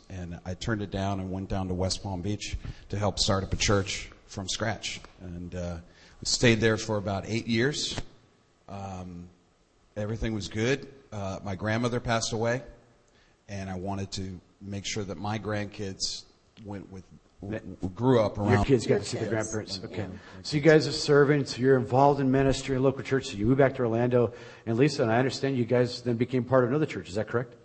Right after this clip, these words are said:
Speaker 3: Yes. Um, we were, um, orig-, we originally went to Faith, but then, um, their pastor had asked Tom to go help his son-in-law and, uh, daughter start a church out on the east side of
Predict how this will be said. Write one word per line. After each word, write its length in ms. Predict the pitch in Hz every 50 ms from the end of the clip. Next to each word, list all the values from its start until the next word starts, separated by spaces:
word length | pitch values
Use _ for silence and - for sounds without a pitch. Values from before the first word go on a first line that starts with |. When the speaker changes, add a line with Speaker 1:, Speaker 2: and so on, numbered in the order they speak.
| _ _ _ _ _ _ _ -
Speaker 3:
Yes. 560 | 226 208 175 202 185 - - - - - - -
Um, 500 | 220 214 202 202 202 202 208 208 208 202
we 160 | 208 220 220 220
were, 600 | 214 214 214 214 208 208 208 208 208 214 - - - -
um, 300 | - - 202 170 - 175 - - - -
orig-, 380 | - 208 226 247 247 247 - - _ 233
we 220 | 226 233 233 220 - -
originally 520 | 214 220 233 233 233 - 247 233 226 214
went 180 | 220 220 208 202
to 120 | - 220 208
Faith, 420 | - - 202 190 196 202 196 - -
but 160 | - 196 - -
then, 280 | 208 196 196 196 196 - - - - - _ _ _ _ -
um, 560 | - 185 185 185 185 190 190 196 196 202 196 _ _ _ _ - -
their 140 | 208 190
pastor 540 | 190 - - 196 180 190 180 - - - 208
had 80 | 202 190
asked 340 | 185 185 185 185 - - -
Tom 300 | - 202 190 185 196 196
to 180 | - - 196
go 240 | 190 - 202 190 196
help 360 | 185 202 185 180 175 180 -
his 140 | 202 180 -
son-in-law 560 | - - 196 190 180 180 185 180 175 180 180 180
and, 220 | 180 185 185 180 _ - - _ _ _ _ _ _ _ -
uh, 180 | 208 196 185 175
daughter 440 | 175 208 185 180 185 180 175 175 185
start 500 | - - - - 190 185 185 - - - -
a 80 | 208
church 720 | 196 - - - 196 185 175 175 - - - - - - - _ _ _ _ _ -
out 160 | - 185 180
on 160 | 185 190 190 185
the 100 | 180 -
east 560 | - 220 214 214 - - - - - _ - -
side 360 | - - 208 196 185 185 180
of 160 | 170 165